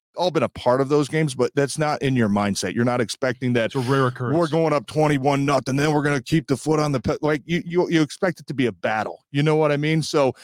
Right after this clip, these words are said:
Speaker 1: when you do get these games where you go up three scores early, it's kind of a weird feeling. Like, I think it's just human nature to kind of be a gr-,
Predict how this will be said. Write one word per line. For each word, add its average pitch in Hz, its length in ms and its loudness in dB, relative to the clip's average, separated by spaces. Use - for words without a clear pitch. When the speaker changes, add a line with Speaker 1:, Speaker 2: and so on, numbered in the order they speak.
Speaker 1:
when 175 160 4
you 170 80 0
do 175 180 0
get 185 180 -2
these 139 200 0
games 135 280 -2
where 127 140 2
you 123 140 2
go 127 260 0
up 120 160 0
three 135 260 2
scores 123 520 0
early, 135 500 0
it's 160 140 -2
kind 208 240 0
of 185 60 0
a 160 80 0
weird 143 320 2
feeling. 185 360 2
Like, 110 280 0
I 151 60 -4
think 185 160 0
it's 185 120 -2
just 170 180 -2
human 170 320 2
nature 151 320 0
to 110 80 0
kind 143 280 -2
of 120 120 -2
be 156 140 4
a 143 40 2
gr-, - 140 -2